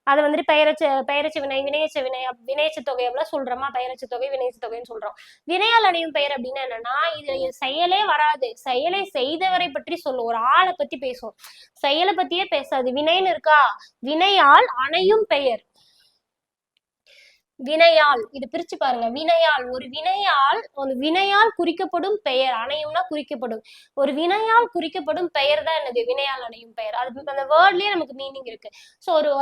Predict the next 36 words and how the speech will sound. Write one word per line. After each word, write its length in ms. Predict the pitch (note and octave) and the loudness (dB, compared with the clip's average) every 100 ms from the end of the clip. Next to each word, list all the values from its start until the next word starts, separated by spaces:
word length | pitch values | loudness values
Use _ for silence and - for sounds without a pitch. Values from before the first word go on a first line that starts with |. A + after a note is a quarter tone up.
| C#4 | 0
இப்ப 160 | C4+ | -2
எப்படின்னா, 320 | D4 E4 F4 G#4+ | -4 -2 0 2
நான் 260 | F4+ D4+ D#4 | 4 4 4
வந்துட்டு, 340 | D#4 D4+ G4 G4+ E4 | 0 0 0 2 2
என்னை 240 | C#4 D4+ | 2 0
வந்து 180 | D4+ F#4 | 0 -2
நீங்க 180 | E4+ D4 | -2 -2
என்ன 160 | D#5+ | -2
சொல்றீங்கன்னா, 440 | - C4+ C4+ C4+ F5 | -4 -6 -4 0 0
என் 140 | D4+ | 0
பேர் 260 | C#4 - A3+ | -2 -2 0
உங்களுக்கு 300 | A#3 A#3+ B3 | -4 -8 -8
தெரியல, 240 | A#3 A#3+ A#3+ - - | -6 -4 -6 -10 -18
அப்ப 140 | - A#3 | -12 -8
அன்னைக்கு 260 | C4 B3+ | -8 -2
கிளாஸ் 260 | D4 D4+ E4+ | 2 2 2
எடுத்துட்டு 300 | D4+ B3 A#3+ | -2 -4 -8
இருந்தாங்களா 380 | A#3+ A#3 A#3 A3 | -6 -6 -6 -4
அவங்க 240 | A3 A3 - | -6 -8 -12
அப்படின்னு 360 | A3+ B3+ C4 | -10 -10 -8
சொல்றீங்க. 340 | A3+ A3 G#3 - - - _ - | -10 -8 -10 -12 -20 -20 _ -8
அப்ப 120 | B3+ D#4+ | 0 2
என்ன 160 | D#4+ | 2
அர்த்தம்? 280 | D#4 C#4+ D4 - _ | 0 0 -2 -8 _
பாடம் 400 | D#4+ D4+ E4 F4 | 8 8 6 2
எடுத்தவர் 560 | C#4+ C#4 C#4 C#4 C#4 B3 | 0 -2 -4 -2 -2 -2
அப்படிங்கிறீங்க. 520 | A3 B3 B3 A3 G#3+ - - - | -4 -6 -6 -8 -12 -18 -20 -10
அன்று 260 | B3 C#4 D4 | -4 -4 4
பாடம் 380 | D4+ D4 E4 D#4+ | 8 8 8 2
எடுத்தவர் 400 | C4 C4+ C4 C4 | -2 -2 -2 -2
அப்படின்னு 260 | B3+ E4+ | -4 -6
என்ன 200 | E4 C#4 | -6 -6
சொல்றீங்க? 340 | C4+ C4+ B3 A#3+ | -6 -6 -6 -8
என் 140 | A#3 | -8
பேரை 240 | B3+ C4 C4+ | -6 -4 -4
சொல்லாம. 400 | B3+ A#3+ A#3 | -6 -6 -4